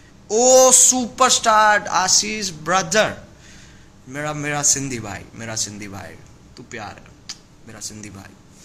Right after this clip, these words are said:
हाँ, तो, आ, मैं और मेरा भाई बैठते हैं रात को और हम बस सोचते हैं, "यार, हम क्या देख सकते हैं?"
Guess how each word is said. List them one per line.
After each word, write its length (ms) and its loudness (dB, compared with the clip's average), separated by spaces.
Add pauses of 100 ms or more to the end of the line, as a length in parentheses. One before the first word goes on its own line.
(340)
हाँ, 320 -16 (440)
तो, 400 -2 (840)
आ, 400 -8
मैं 180 -10
और 120 -6
मेरा 180 -8
भाई 180 -6
बैठते 340 -10
हैं 80 -6
रात 200 -6
को 100 -12
और 80 -8
हम 120 -8
बस 220 -4
सोचते 320 -2
हैं, 80 -6
"यार, 200 -4
हम 120 -10
क्या 220 -8
देख 240 -12
सकते 340 -10
हैं?" 160 -18